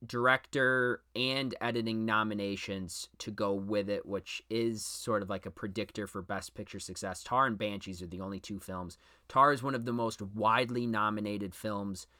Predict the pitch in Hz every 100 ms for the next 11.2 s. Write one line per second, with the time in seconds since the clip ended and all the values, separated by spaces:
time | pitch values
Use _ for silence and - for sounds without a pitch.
0 | _ 107 - 101 - - 123 120 107 107
1 | 104 98 - 104 98 92 98 87 - -
2 | 101 95 - _ _ _ - 98 92 98
3 | 98 90 98 92 85 95 95 87 90 104
4 | 107 98 92 92 92 92 104 - 180 160
5 | 131 117 104 107 104 104 98 - _ _
6 | - 98 98 101 98 107 - - 107 113
7 | - 147 - - 147 165 202 - _ _
8 | _ 104 120 117 117 107 - _ _ _
9 | 113 120 117 120 107 - 117 - 117 117
10 | 117 104 113 123 - 104 107 98 - 104
11 | 101 -